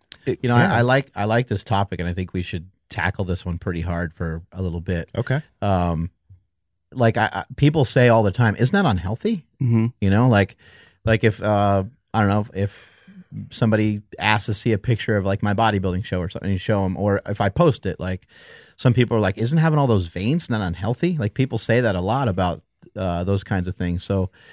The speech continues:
Speaker 2: in this case, you know, your question about, like, you know, stepping up on a bodybuilding stage isn't unhealthy. Um, there's probably some unhealthy practices that you could get into. Um, for myself, I mean, <laughs> like, as-, aside from,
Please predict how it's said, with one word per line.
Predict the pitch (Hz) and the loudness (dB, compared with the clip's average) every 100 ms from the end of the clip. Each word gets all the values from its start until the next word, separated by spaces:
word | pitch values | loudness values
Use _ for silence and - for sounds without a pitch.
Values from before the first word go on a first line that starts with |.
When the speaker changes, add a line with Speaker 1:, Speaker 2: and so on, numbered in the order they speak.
| - - _ - | -20 -20 _ 2
Speaker 2:
in | 131 | 4
this | 170 - | 4 4
case, | 143 120 117 123 | 4 4 4 2
you | |
know, | 107 | 2
your | 104 139 | 4 2
question | - 113 - 107 | 2 2 2 0
about, | 98 98 98 | 2 2 2
like, | 95 92 - | 0 -4 -4
you | 95 | -4
know, | 90 | -2
stepping | - 104 - 95 | 0 0 2 -2
up | 95 | 0
on | 92 | -4
a | 87 | -2
bodybuilding | 101 151 139 104 92 90 | -2 0 2 0 -2 -4
stage | - 92 92 | -2 -2 0
isn't | 104 98 | 0 0
unhealthy. | 90 101 160 - 90 95 _ _ _ _ _ _ _ - | 0 2 0 0 -2 -2 _ _ _ _ _ _ _ -10
Um, | - 110 104 101 | 0 2 2 2
there's | 151 165 | 2 0
probably | - 190 233 156 | 0 0 2 2
some | 120 113 - | 2 0 0
unhealthy | 120 113 113 120 - 98 | 2 2 4 2 0 -2
practices | - 98 - 127 151 180 165 - _ _ - | 0 -2 -2 -2 0 0 -2 -14 _ _ -4
that | 104 | 0
you | 120 | 2
could | - 110 | 0 -2
get | 104 101 | 0 2
into. | 107 123 135 156 - _ _ _ _ _ - | 2 2 0 0 -2 _ _ _ _ _ -4
Um, | 101 101 98 98 95 104 _ _ _ _ - - 98 120 | 0 4 4 4 2 -2 _ _ _ _ -18 -14 -8 -6
for | - 123 | 0 2
myself, | 107 101 - 160 143 - | 4 2 2 4 4 4
I | 107 | 0
mean, | 107 104 104 | 2 2 0
<laughs> | 107 | 0
like, | 110 104 - 101 | -2 0 -4 -4
as-, | 98 - | -4 -2
aside | 113 - 123 127 127 | -4 0 4 4 4
from, | 117 101 | 0 -2